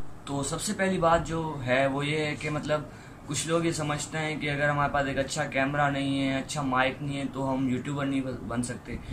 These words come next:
तो ये हमारी सबसे बड़ी गलती होती है। हम ये मतलब बड़े-बड़े YouTubers देखते हैं, इनके पास अच्छे-अच्छे कैमरे होते हैं,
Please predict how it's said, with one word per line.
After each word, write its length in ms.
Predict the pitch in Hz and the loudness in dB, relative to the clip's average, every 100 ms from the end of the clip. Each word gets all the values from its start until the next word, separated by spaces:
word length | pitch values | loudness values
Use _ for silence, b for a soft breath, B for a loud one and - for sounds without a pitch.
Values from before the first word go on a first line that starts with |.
| B - | B -4
तो 80 | 156 | 2
ये 60 | 165 | 4
हमारी 220 | 160 170 | 4 2
सबसे 260 | 160 165 | 0 0
बड़ी 240 | 156 143 151 | 0 2 2
गलती 260 | 147 139 | 0 0
होती 300 | 156 143 139 | -4 -4 -4
है। 60 | 147 | -2
हम 200 | 147 151 | 0 0
ये 180 | 156 151 - - | -2 -6 -10 -6
मतलब 380 | 143 147 - - | 0 0 -2 0
बड़े-बड़े 380 | 131 143 151 156 | 4 4 4 0
YouTubers 380 | 135 143 147 131 | 0 -2 -4 0
देखते 300 | 131 127 147 | -2 -2 -2
हैं, 100 | 139 | 0
इनके 160 | 131 | 0
पास 140 | 135 131 | 2 2
अच्छे-अच्छे 380 | 127 151 139 139 | 2 -4 -6 -4
कैमरे 320 | 131 131 131 | 0 2 2
होते 220 | 123 131 | 0 0
हैं, 140 | 127 | -4